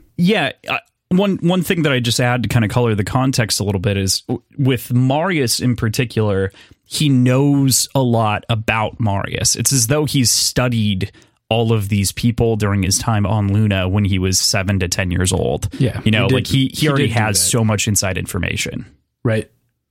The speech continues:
Speaker 2: He, he knew all of the lineages. We talked about that last week, I think.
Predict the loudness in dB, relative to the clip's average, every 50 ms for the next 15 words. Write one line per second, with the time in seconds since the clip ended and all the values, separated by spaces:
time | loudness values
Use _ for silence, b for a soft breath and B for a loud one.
0 | _ _ _ _ -4 0 0 2 2 2 0 0 2 2 2 2 2 2 2 0
1 | 0 0 2 0 0 0 0 0 0 2 2 2 2 0 0 0 0 0 0 0
2 | 0 0 -2 -2 -4 -2 -2 -2 -2 -2 -2 -2 -2 -2 -4 -4 -4 -2 -2 -2
3 | -2 -2 -4 -2 -2 -2 -2 0 0 -2 -2 -4 -8 -16